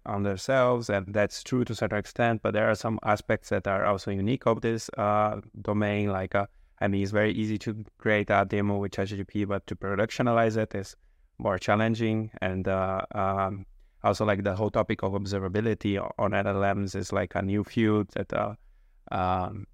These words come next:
that requires kind of some, or, like, even, like, j-,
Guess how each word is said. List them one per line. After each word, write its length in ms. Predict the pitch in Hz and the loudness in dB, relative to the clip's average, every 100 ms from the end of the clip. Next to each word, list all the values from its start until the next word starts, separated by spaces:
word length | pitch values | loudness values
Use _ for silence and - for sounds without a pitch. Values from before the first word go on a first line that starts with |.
| _ - | _ 0
that 300 | 95 - - | 0 -2 -12
requires 800 | 113 98 95 - 104 98 98 98 | -8 -6 -2 4 4 6 2 -2
kind 280 | - 98 98 | -4 -2 -2
of 180 | 98 - | -4 -6
some, 460 | - 104 95 95 - _ - - | -8 -6 -6 -8 -12 _ -10 0
or, 200 | 101 101 | 2 2
like, 200 | 101 - | 0 0
even, 320 | 113 113 104 | 0 2 2
like, 240 | 101 98 | 0 -2
j-, 120 | - | -6